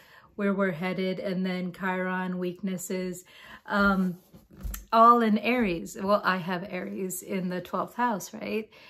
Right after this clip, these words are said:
And twelfth house is, it can, is hidden, right? Um,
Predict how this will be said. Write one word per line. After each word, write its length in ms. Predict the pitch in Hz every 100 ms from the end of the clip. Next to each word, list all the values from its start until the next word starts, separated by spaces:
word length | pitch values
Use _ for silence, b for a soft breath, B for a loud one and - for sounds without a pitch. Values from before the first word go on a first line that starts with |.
| B B B B B B -
And 600 | 226 226 220 220 214 202 -
twelfth 340 | - 269 277 277
house 360 | 247 240 233
is, 340 | 202 190 - - -
it 160 | 233 202
can, 320 | 208 190 196
is 300 | 202 196 180
hidden, 560 | - 302 247 170 196
right? 500 | 185 175 185 226 233 - B B B B
Um, 680 | - 196 190 185 185 185 185